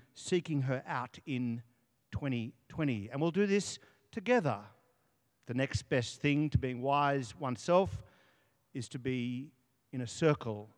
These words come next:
of those who are. And you are in a circle of those who are.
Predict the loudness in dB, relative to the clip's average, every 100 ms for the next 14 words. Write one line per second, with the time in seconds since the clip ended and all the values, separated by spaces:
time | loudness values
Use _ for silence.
0 | _ -10 -4 0 2 2 -2 -6 4 4
1 | 4 0 -8 -6 -6 -10 -16 -20 _ _
2 | _ _ _ _ _ -6 -2 0 0 -2
3 | -4 -4 -4 0 2 2 0 -6 -8 -12
4 | _ _ _ -8 -6 2 4 4 2 -2
5 | -8 -16 _ _ 0 2 0 -6 -6 -4
6 | -6 -8